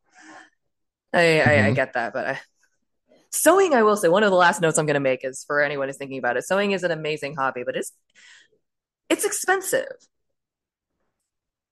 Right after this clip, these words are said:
Speaker 1: Sewing is an expensive hobby. Like, how did you justify that at the beginning? 'Cause, like, I know that for me personally, like, just, this is just me speaking, Alexia speaking for Alexia, and, like,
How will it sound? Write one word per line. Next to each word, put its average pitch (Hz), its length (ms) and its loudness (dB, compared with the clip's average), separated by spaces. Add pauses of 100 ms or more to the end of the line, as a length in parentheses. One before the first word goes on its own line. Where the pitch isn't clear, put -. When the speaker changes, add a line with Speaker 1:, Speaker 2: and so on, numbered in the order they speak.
(220)
Speaker 1:
Sewing 349 320 0
is 311 120 -4
an 294 100 -2
expensive 240 440 -6
hobby. 190 440 -4
Like, - 140 -16
how 226 180 -2
did 247 200 -6
you 226 480 -4 (300)
justify 196 640 0
that 147 180 0
at 147 120 -6
the 151 80 -6
beginning? 139 460 -6
'Cause, 143 100 -12
like, 151 160 -6
I 214 100 2
know 247 160 4
that 202 160 0
for 180 100 0
me 180 140 -4
personally, 170 460 -4
like, 117 140 -6
just, 160 320 -10
this 185 160 -4
is 170 80 -8
just 160 180 -10
me 156 560 -4
speaking, 156 320 -4
Alexia 147 340 2
speaking 165 240 -2
for 147 120 -2
Alexia, 131 340 -4
and, 110 80 -10
like, 92 160 -12